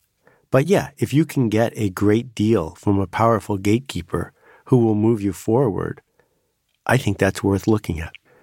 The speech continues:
My controversial thought about this, particularly in the book world, is that what gatekeepers are doing mostly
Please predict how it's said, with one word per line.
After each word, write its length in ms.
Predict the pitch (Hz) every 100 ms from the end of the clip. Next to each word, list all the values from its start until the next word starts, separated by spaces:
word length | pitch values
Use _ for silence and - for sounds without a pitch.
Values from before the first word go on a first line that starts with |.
| _ _
My 140 | 151 143
controversial 720 | 175 190 180 165 147 - 110
thought 360 | - 117 113 104
about 320 | 92 90 -
this, 560 | 101 98 - - - _ _ _ _ _ -
particularly 640 | 117 - 170 - 139 113
in 100 | 101
the 60 | 92
book 360 | 92 110 -
world, 460 | 85 78 90 139 - _ _ _
is 240 | - 120 -
that 140 | 117
what 200 | 117 107
gatekeepers 580 | 131 127 - 131 117 104
are 100 | 104
doing 380 | 95 110 104 95
mostly 840 | 98 131 175 - - 82 90 -